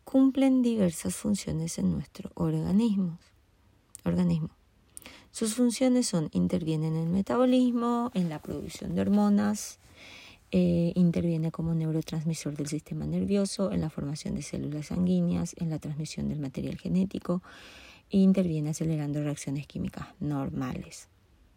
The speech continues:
La casi totalidad de las vitaminas deben obtenerse a través de la alimentación, ya que el cuerpo humano de por sí solo no las produce.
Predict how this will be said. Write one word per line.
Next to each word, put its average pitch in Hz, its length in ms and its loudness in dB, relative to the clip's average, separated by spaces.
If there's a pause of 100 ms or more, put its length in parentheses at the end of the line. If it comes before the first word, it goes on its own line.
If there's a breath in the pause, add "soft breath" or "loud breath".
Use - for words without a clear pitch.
(640 loud breath)
La 170 480 2
casi 214 280 -2
totalidad 185 480 0
de 175 80 2
las 175 160 0
vitaminas 160 500 0
deben 151 240 -2
obtenerse 143 480 -8
a 135 40 -14
través 139 360 -6
de 147 100 -6
la 151 160 -4
alimentación, 165 720 -2 (340 loud breath)
ya 170 160 2
que 170 100 -2
el 175 80 -6
cuerpo - 300 -4
humano 143 440 -2
de 160 120 0
por - 160 -6
sí - 120 -14
solo - 340 -8
no 147 140 -4
las 147 220 -8
produce. 196 460 -2